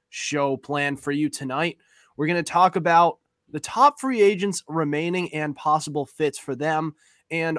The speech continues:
also a strong possibility that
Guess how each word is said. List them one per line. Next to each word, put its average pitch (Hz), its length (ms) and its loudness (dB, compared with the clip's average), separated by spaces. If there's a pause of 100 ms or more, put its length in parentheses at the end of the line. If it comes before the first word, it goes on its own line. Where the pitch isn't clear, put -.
also 240 640 4 (180)
a 185 100 -6
strong 208 600 -2
possibility 180 760 -2
that 123 300 -4